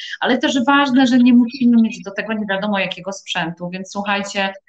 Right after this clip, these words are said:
trochę odwagi, idzie wiosna, też będzie można poszukać kadrów wokół nas. E, ja Was zachęcam do tego, żebyście rzucali okiem na te artykuły, które piszę, które możecie przeczytać, e, zarówno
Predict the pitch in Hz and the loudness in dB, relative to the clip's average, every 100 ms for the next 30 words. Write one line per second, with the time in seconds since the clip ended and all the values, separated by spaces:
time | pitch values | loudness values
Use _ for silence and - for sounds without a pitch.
0 | _ 240 247 269 247 220 226 214 214 202 | _ -2 2 2 2 0 0 0 -2 -2
1 | 220 226 233 202 180 208 185 202 208 208 | 0 0 0 -2 -4 -2 -2 0 -2 -4
2 | 208 226 220 226 208 - 220 - 202 196 | -4 -4 -2 -4 -4 -10 -10 -6 -6 -4
3 | 208 208 202 190 190 - 226 202 - - | -4 -4 -6 -6 -6 -8 -6 -6 -6 -4
4 | 233 233 202 175 233 294 294 311 233 175 | -2 -2 -6 -8 -2 -2 2 4 4 4
5 | 233 - - 294 - - - 214 202 214 | -2 -4 -10 -16 -16 -16 -8 -4 -2 0
6 | 240 254 220 226 254 254 214 208 220 226 | 0 0 -2 0 0 2 -2 -4 -6 -6
7 | 202 214 - 208 214 226 233 226 226 202 | -6 -10 -12 -12 -10 -6 -4 -2 -4 -4
8 | 220 - 202 196 190 190 - 202 226 - | -4 -6 -6 -4 -6 -4 -6 -6 -10 -12
9 | 208 208 190 180 180 180 - 202 185 180 | -8 -4 -2 -2 -4 -10 -10 -4 -4 -4
10 | 180 180 233 254 - 202 202 196 196 185 | -8 -4 -2 -4 -4 -4 -4 -6 -10 -10
11 | 190 185 185 180 180 - - - - 190 | -10 -10 -4 -4 -4 -12 -20 -16 -6 -2
12 | 190 180 196 196 214 214 180 185 185 185 | 0 0 -2 0 -2 -4 -4 -2 0 -2